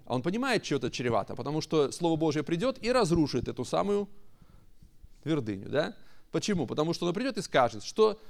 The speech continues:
ни лжецы, да, ни пьяницы, ни блудники, ни злоречивые, ни ещё какие-то там эти самые,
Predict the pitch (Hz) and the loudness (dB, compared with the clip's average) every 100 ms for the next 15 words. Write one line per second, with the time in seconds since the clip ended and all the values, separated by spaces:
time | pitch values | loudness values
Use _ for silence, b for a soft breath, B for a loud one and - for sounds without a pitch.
0 | B - 160 240 208 240 - 127 120 - | B -6 -2 0 0 -2 -2 -2 -2 -6
1 | - 160 208 - - - - - - 196 | 0 0 0 -8 -18 -20 -20 -12 -6 -4
2 | 156 143 131 131 - 120 - - - - | 2 2 2 -2 -2 -6 -6 -14 -18 -14
3 | 104 190 208 160 143 131 127 135 127 - | -2 0 4 6 4 0 -4 -4 -6 -8
4 | - 123 202 226 220 - 143 131 123 120 | -10 -4 0 4 4 2 0 0 0 -2
5 | 123 b b b b - 151 240 - 170 | -4 b b b b -6 -2 0 0 2
6 | 147 147 143 131 123 135 120 120 117 - | 2 2 -2 -2 -2 -2 -2 -2 -10 -18
7 | - 117 - 113 117 110 113 | -8 -6 -6 -6 -4 -4 -6